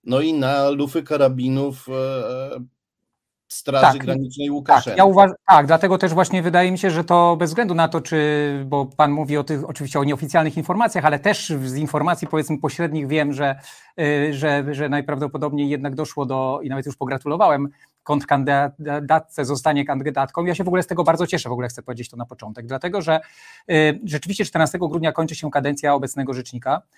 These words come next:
Speaker 2: y, i tylko wybór, y, i st-, postawienie jednej osoby i zgłoszenie jednego kandydata lub kandydatki, w tym przypadku kandydatki, w zasadzie, y, zwiększa ra-, y, znacząco, y, możliwość wyboru przed zakończeniem kadencji. I to jest, y, bardzo dobry kierunek, który ja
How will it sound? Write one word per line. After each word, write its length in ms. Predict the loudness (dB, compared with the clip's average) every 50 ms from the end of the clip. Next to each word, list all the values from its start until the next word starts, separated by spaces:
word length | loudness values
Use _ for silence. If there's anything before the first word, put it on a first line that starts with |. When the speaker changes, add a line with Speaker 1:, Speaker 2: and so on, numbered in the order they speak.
| _ -20 _ _ -2
Speaker 2:
y, 180 | 0 2 4 4
i 180 | 2 0 -2 -2
tylko 380 | -2 -2 -2 0 0 0 0
wybór, 400 | 0 0 0 2 0 0 0 -2 -6 _ _ -6
y, 120 | -4 -2 -2
i 220 | -2 -2 -2 -2
st-, 220 | -2 -4 -8 -10
postawienie 460 | -10 -8 -4 -2 0 0 0 0 2 2
jednej 260 | 0 0 0 0 0
osoby 360 | 0 0 2 0 2 2 0
i 60 | -2
zgłoszenie 460 | -2 -2 -2 -2 0 0 2 2 2
jednego 440 | 4 2 2 2 2 0 -2 -2 -4
kandydata 480 | -2 -2 -4 -2 0 0 2 2 2 0
lub 100 | -2 -2
kandydatki, 520 | -4 -4 -4 0 2 2 2 2 0 -8
w 60 | -12
tym 100 | -8 -8
przypadku 340 | -10 -6 -6 -6 -6 -6 -6
kandydatki, 640 | -6 -4 -4 -4 -2 -4 -4 -6 -8 -10 -12 -12 -12 _ _ -20 -20 -20 _ -8
w 80 | -2
zasadzie, 520 | 0 2 4 4 2 2 2 2 0 0 -2 -2 0 2 4 4 4 2
y, 40 | 0
zwiększa 600 | -2 -4 -2 -2 -2 0 2 6 6 6 6 4 4
ra-, 180 | 2 2 2 2
y, 140 | 0 -2 -2
znacząco, 640 | -2 0 -2 0 0 -2 -4 -2 -2 -2 0 -2 -2 -2 -2
y, 120 | -2 -2
możliwość 440 | -2 -2 -2 -2 -2 -2 -2 -2 -2
wyboru 340 | -2 -2 0 0 0 0 -2
przed 280 | -2 -4 -4 -2 -2
zakończeniem 460 | -2 -2 -2 -4 -6 -6 -6 -6 -4
kadencji. 460 | -4 -4 -4 -4 -6 -8 -10 -12 -12 -8
I 40 |
to 160 | -4 -2 0 0
jest, 320 | 0 -2 -4 -8 -8 -4
y, 260 | -2 -2 0 -2 2 4
bardzo 220 | 4 4 4 2
dobry 220 | -2 -2 -2 -4 -4
kierunek, 380 | -4 -4 -2 -2 -2 -4 -6
który 200 | -8 _ -8 -2
ja 140 | 0 0 0